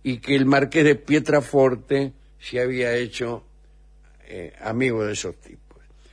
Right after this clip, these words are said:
La leyenda cuenta que una noche tormentosa de mil seiscientos ochenta, el marqués alojó en su casa a un viajero, el médico alquimista Francesco Borri, que buscaba, bueno, lo que todos los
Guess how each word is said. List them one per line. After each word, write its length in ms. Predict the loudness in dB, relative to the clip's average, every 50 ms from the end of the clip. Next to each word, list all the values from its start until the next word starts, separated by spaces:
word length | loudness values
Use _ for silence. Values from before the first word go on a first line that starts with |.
| -20 _ _ -2
La 100 | 2 4
leyenda 480 | 6 6 4 4 4 2 6 4 4 4
cuenta 300 | 6 4 4 6 4 2
que 80 | 2 2
una 180 | 2 4 4 4
noche 280 | 4 2 2 2 -2
tormentosa 760 | -2 0 -2 -2 -2 -4 -4 -4 0 2 2 4 2 0 -2 -2
de 120 | -2 -2
mil 160 | -2 -4 -4
seiscientos 640 | -4 -6 -6 -6 -6 -6 -8 -8 -8 -10 -12 -12 -12
ochenta, 680 | -14 -10 -6 -4 -2 -2 -4 -6 -10 -12 -12 -12 -12 _ -20 -20 -20 -20 -18 -6 0
el 140 | 2 4 4
marqués 500 | 4 4 2 2 0 -2 0 0 -2 0
alojó 400 | 0 0 2 2 0 2 4 4
en 80 | 4 4
su 260 | 2 -2 -6 -8 -6
casa 420 | 0 2 2 2 2 0 -2 -6 -4
a 80 | 0
un 160 | 0 2 2
viajero, 840 | 2 0 -2 -4 -6 -10 -10 -8 -8 -10 -12 -12 -14 -14 -16 -16 -18 _ _ _ -20 -20 -20 -20 _ -4
el 180 | 0 2 2 2
médico 460 | 4 6 6 6 6 6 4 4 4
alquimista 800 | 4 4 2 -2 -2 0 2 2 2 0 2 0 0 0 0 -6 -14 -20 -20 -10
Francesco 800 | -2 0 2 2 2 2 2 2 0 0 0 -4 -2 0 2 2
Borri, 640 | 4 4 2 2 2 0 -4 -8 -8 -8 -8 -8 -12 -18 _ _ _ -20 -20 -20 -20 -20 _ _ _
que 160 | -4 2 2 4
buscaba, 800 | 4 2 0 -2 -4 -2 2 4 6 8 8 6 6 6 4 4
bueno, 260 | 4 4 4 4 4 2
lo 140 | 2 0 0
que 140 | -2 -4 0
todos 360 | 4 6 6 8 6 4 2
los 320 | 2 -2 -4 -6 -14 -20